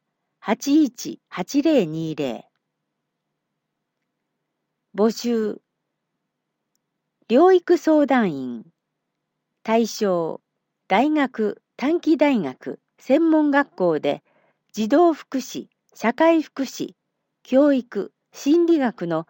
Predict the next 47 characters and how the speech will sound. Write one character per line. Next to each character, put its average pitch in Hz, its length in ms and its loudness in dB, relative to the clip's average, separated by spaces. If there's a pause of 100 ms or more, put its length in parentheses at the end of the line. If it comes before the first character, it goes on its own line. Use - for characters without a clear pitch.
(260)
い 196 120 -10
ず 254 120 0
れ 349 120 4
か 349 140 4
に 262 140 2
相 226 240 0
当 233 240 2
す 233 160 -6
る 226 80 -4
課 190 140 -10
程 240 340 4
を 233 80 4
修 220 300 -6
了 196 240 0
し - 120 -14
た、 175 220 -6 (380)
ま 208 100 -2
た 240 160 2
は 180 200 -2 (360)
社 240 160 0
会 359 260 6
福 - 220 -2
祉 302 200 0
施 - 20 -2
設 - 360 0
な 214 160 2
ど 165 120 -2
で 147 180 0
勤 330 220 2
務 240 180 4
し - 120 -8
た 165 120 0
経 233 240 0
験 247 260 0
が 208 140 2
あ 202 60 4
る 151 120 -4
方。 - 360 -18 (1200)
人 262 280 4
数、 139 500 -8
一 202 320 -2
人。 - 120 -8 (920)
勤 330 320 4
務 330 120 4
日 214 140 -2
な 147 160 -6
ど、 - 160 -12